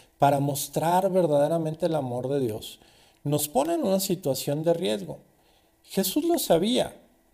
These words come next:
Eh, no sé cuántas de estas personas que de pronto dice la palabra que lo seguían,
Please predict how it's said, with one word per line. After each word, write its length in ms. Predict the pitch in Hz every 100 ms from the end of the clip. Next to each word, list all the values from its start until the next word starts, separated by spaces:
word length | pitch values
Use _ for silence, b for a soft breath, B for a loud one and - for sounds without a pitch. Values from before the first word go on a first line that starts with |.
| _ _ _ _ -
Eh, 580 | 131 143 139 139 139 -
no 260 | 160 160 262
sé 240 | - 302
cuántas 400 | 294 233 226 214
de 60 | 185
estas 280 | 190 208 -
personas 640 | - 151 - 180 180 -
que 220 | - 147
de 100 | 139
pronto 460 | 131 151 170 180 170
dice 320 | 180 185 185
la 200 | 165 151
palabra 460 | 127 123 127 135 135
que 100 | 120
lo 120 | 113
seguían, 580 | - 113 131 127 107